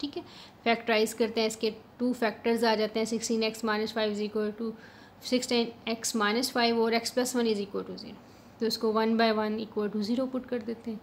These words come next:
ठीक है। इसको equal to zero put कर देते हैं तो हमारे पास एक एक्स की value हो जाती है फ़ाइव ओवर सिक्सटीन और एक एक्स की value हो जाती है वन।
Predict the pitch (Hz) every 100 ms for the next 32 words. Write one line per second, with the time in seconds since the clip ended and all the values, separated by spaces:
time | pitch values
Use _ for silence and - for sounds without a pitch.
0 | - - - - 262 269 262 - - 240
1 | - 240 226 233 226 226 220 220 240 240
2 | - 214 208 202 214 214 214 202 202 220
3 | 208 208 208 - 220 214 208 202 208 214
4 | 226 226 202 233 320 320 - 285 - 277
5 | 254 - - - - - - - - -
6 | - - 220 208 202 214 - - 226 208
7 | 208 202 202 - 220 240 240 190 180